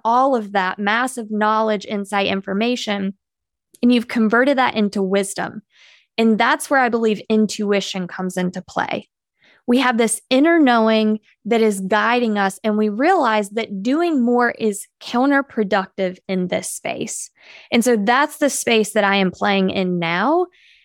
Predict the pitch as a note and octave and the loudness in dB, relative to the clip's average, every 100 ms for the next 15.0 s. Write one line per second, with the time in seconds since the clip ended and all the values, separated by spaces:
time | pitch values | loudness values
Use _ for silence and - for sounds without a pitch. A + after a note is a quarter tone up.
0 | _ _ - A#3 A#3 B3+ B3+ A#3+ G3+ F#3+ | _ _ -4 0 2 2 0 -2 -2 -8
1 | - A3 G#3 G3+ F#3+ G3 _ _ _ _ | 0 2 2 2 0 -4 _ _ _ _
2 | _ _ _ _ _ A#3 A3 G#3+ - A3+ | _ _ _ _ _ 0 2 0 -4 -2
3 | A3+ A3+ A3 G#3 F#3+ - F#3 G3+ A3 B3+ | 0 2 2 2 -2 -2 -2 0 0 -2
4 | C4 D4 D#4+ E4 F4 E4+ _ _ _ _ | -2 -4 -4 -6 -10 -12 _ _ _ _
5 | _ - A#3 A3 A3 A3+ A#3+ C4+ A#3 A3+ | _ 0 4 4 4 4 2 2 2 2
6 | A3+ A3+ A3 A3 G#3+ G#3 G3 F#3+ _ _ | 2 2 2 2 0 0 -2 -4 _ _
7 | _ _ _ _ _ _ - B3 C#4+ B3+ | _ _ _ _ _ _ -4 0 2 2
8 | A3 G#3 G#3 G#3 G3 F#3 F#3+ F#3 F3 - | 2 2 2 2 -2 0 0 0 -4 -8
9 | F3 E3+ E3+ E3 E3+ - - F#3+ G#3+ G3 | -8 -4 -4 -4 -6 -10 -6 0 2 2
10 | - _ _ _ _ - A#3 C#4+ D#4+ - | -2 _ _ _ _ -4 0 2 2 0
11 | B3+ A#3+ A3 A3 G#3 F#3 F3 F3+ G3+ _ | 0 2 4 2 0 -2 0 -4 -8 _
12 | _ _ _ _ _ _ - C#4+ E4+ - | _ _ _ _ _ _ -4 0 0 0
13 | - D4 C#4 C4 B3+ B3 - - C#4+ - | -4 0 2 4 2 0 -6 -6 -4 -4
14 | C4+ B3 A3+ A3 G#3 G3+ F3+ F3+ F3 - | -2 2 2 2 2 0 0 0 -4 -8